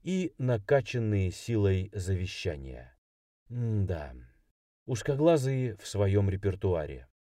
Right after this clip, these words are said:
Большинство одаренных появлялись и состояли в аристократических кланах, которые имелись во всех империях. Дар –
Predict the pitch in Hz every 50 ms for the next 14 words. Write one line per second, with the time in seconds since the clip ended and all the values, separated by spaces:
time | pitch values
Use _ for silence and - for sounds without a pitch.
0 | _ _ _ _ _ _ _ _ 101 104 131 127 - 147 147 135 - - 135 139
1 | 139 131 127 123 123 127 135 156 156 139 113 92 82 - - - - _ _ _
2 | _ _ _ - 143 151 156 165 156 156 165 170 165 165 151 135 - - - -
3 | - 135 123 - - 139 127 - - 143 143 151 151 147 139 135 131 117 - _
4 | _ _ _ - 110 117 143 147 143 135 - - 147 - 147 - - - 135 -
5 | - 135 - - - 135 - - - 147 151 135 101 82 76 - - - _ _
6 | _ _ _ _ - - 196 - 196 190 160 139 117 113 107 - 123 127 135 147
7 | 147 139 131 107 - - 107 95 101 95 98 - - 104 98 107 110 101 95 101
8 | 101 85 71 69 65 65 - - - _ _ _ _ _ _ _ _ - 98 104
9 | 131 165 170 156 117 92